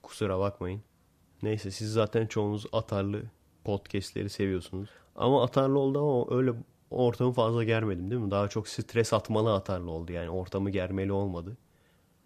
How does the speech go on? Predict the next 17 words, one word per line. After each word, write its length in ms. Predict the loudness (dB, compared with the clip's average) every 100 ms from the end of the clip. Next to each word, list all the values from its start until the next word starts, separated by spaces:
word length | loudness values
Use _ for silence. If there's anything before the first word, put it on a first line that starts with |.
| -4
Evet, 280 | -4 -2 -2
daha 340 | 0 0 -2 _ _ _ _ _ _ -6
umarım 360 | -2 0 0 2
daha 280 | 2 4
light 180 | 0 -2
ve 120 | -4
daha 200 | -2 -4
komik 320 | -2 -4 -4 -4
konularla 600 | -4 -2 -4 -4 -8 -10 _ _ _ -6
bir 140 | -6
sonraki 540 | -2 -2 -2 -4 -10 -10 _ -2
bölümümüzü 500 | 0 2 -2 -4 -2
yaparız 480 | -2 -2 -4 -6 -16 _ -8
haftaya. 540 | -8 -6 -8 -8 -10 _ _ _ _ _ _ _
Umarım 440 | -4 2 2 2
geç 240 | 0 -2 0
kalmam. 380 | 0 0 -2